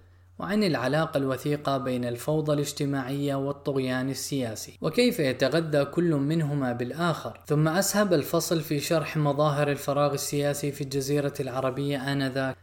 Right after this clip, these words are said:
وكيف أدى ذلك الفراغ إلى اندلاع عدد من الفتن السياسية المدمرة في قلب المجتمع الإسلامي الوليد، ابتداءً من الاحتجاج على سياسات الأثرة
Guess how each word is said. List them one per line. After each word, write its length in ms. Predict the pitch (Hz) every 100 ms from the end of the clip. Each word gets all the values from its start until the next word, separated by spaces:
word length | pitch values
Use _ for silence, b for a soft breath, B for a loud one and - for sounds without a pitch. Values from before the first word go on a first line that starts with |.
| b -
وكيف 400 | 151 233 185 143
أدى 320 | 127 143 131
ذلك 460 | 131 139 139 135 143
الفراغ 540 | 127 135 135 135 131
إلى 180 | 135 131
اندلاع 480 | 131 135 156 156 139
عدد 280 | 151 156
من 220 | 147 143 139
الفتن 460 | 135 165 156 151
السياسية 580 | 147 - 147 143 160 156
المدمرة 680 | 151 147 151 185 156 139 131
في 200 | 139 135
قلب 300 | 143 139 131
المجتمع 540 | 135 131 - 131 123
الإسلامي 760 | 127 127 - 135 127 131 131
الوليد، 400 | 131 131 127 104 - 156
ابتداءً 540 | 147 147 139 160 156
من 200 | 151 143
الاحتجاج 680 | 143 135 - 139 151 151 143
على 240 | 131 139
سياسات 640 | 135 135 135 127 147 147
الأثرة 580 | 147 135 151 147 120 110